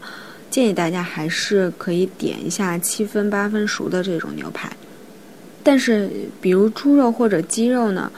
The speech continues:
餐厅还是供应全熟的。吃，吃牛排的时候呢，应该是由外侧向内，而且不能像拉锯子方式一样去切，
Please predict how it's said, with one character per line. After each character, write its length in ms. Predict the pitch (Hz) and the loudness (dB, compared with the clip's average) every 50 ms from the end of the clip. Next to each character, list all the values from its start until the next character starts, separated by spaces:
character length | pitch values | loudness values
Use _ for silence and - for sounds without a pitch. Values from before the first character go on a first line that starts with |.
| - - - - - | -16 -18 -16 -12 -8
餐 200 | - - 226 220 | -4 0 2 2
厅 180 | 220 220 220 220 | 4 4 2 2
还 220 | 190 185 160 160 | 0 -2 -2 -2
是 220 | 175 - 226 196 175 | -2 0 0 0 0
供 220 | - 202 202 214 | 2 0 2 2
应 220 | 214 208 185 165 | 2 2 0 0
全 300 | 180 - - 165 160 185 | -2 -4 -4 -4 -4 -4
熟 240 | 196 - - - - | -4 -4 -6 -8 -6
的。 120 | - - - - - - - - - - - - - - - - - - - - - - | -8 -8 -10 -10 -16 -20 -20 -20 -20 -20 -20 -20 -20 -20 -20 -20 -20 -20 -20 -20 -14 -10
吃， 360 | - - - 277 277 269 - - - - - - - | -4 0 2 4 4 4 2 0 -4 -14 -20 -12 -8
吃 140 | - - 294 | -2 2 4
牛 160 | 285 277 269 | 6 6 6
排 220 | 269 - 208 147 - | 4 2 -2 -4 -2
的 120 | 170 214 | -2 -2
时 160 | 214 - 170 | -2 -2 -2
候 220 | 175 185 190 175 170 | -2 -2 -2 -4 -4
呢， 180 | 165 151 127 - | -4 -4 -6 -6
应 220 | - - 214 226 | -4 -2 -2 0
该 180 | 226 240 240 247 | 0 0 2 2
是 200 | 247 - 208 190 | 2 2 2 2
由 200 | 175 175 170 175 | 2 2 2 2
外 260 | 202 233 233 214 196 | 2 2 2 2 0
侧 240 | 196 - - 226 214 | 0 -2 -2 -2 -2
向 300 | 220 - 233 220 220 233 | -2 -2 0 0 2 2
内， 160 | 269 262 - - - - - - - - - - - - - | 2 0 -2 -4 -12 -20 -20 -20 -20 -20 -20 -20 -18 -6 -2
而 160 | - 220 233 | 0 0 0
且 300 | 233 - 233 208 - - - - - - - | 2 2 2 2 0 -2 -8 -16 -18 -4 0
不 100 | 285 262 | 2 4
能 200 | 240 226 233 247 | 4 4 4 4
像 420 | - - 285 254 226 220 226 202 - - - - - | 4 4 4 4 4 4 4 2 0 -6 -16 -8 -4
拉 220 | 269 269 277 285 | 0 2 2 2
锯 320 | 285 285 - - 311 269 214 | 2 2 2 4 4 4 4
子 180 | - - 175 | 2 0 -2
方 300 | 180 - - 214 208 214 | 0 2 2 2 2 2
式 260 | 208 - - 196 175 | 2 2 2 2 2
一 120 | 156 - - | 2 2 0
样 200 | 175 180 185 190 | -2 -2 -2 -4
去 160 | - - - - | -4 -6 -2 0
切， 440 | - - - - 208 190 190 196 | 0 0 2 4 4 4 4 4